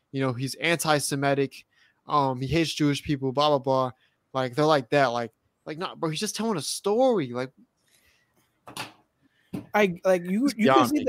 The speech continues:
Speaker 2: the, like, you don't see the anti-Semitic, you don't see the Jewish stuff in there. Like, you get, like, the presence of, like, the people getting discriminated hard as fuck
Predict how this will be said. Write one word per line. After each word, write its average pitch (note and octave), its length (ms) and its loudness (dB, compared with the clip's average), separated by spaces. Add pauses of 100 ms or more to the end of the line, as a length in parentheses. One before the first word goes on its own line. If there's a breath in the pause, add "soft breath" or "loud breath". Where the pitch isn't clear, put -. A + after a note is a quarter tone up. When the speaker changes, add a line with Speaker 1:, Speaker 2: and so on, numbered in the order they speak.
Speaker 2:
the, A3 160 0
like, G3+ 160 2
you G3+ 80 -2
don't C#4 140 4
see B3 140 -4
the F3+ 140 0
anti-Semitic, F3 680 0
you E3 60 -2
don't G3+ 160 0
see G3+ 140 -2
the D#3+ 100 0
Jewish D#3+ 380 -4
stuff C#3 240 -8
in C3+ 120 -8
there. C3 260 -10
Like, D3 160 -2
you E3+ 120 -4
get, F3+ 200 6
like, D#3 200 0 (360 soft breath)
the D#3 140 -2
presence F3 400 6
of, D3+ 80 2
like, C#3+ 160 -2
the C#3 300 -4 (420)
people F3 260 4
getting D#3 240 2
discriminated D3+ 640 0
hard C#3+ 240 4
as C3 120 -8
fuck D3 380 -2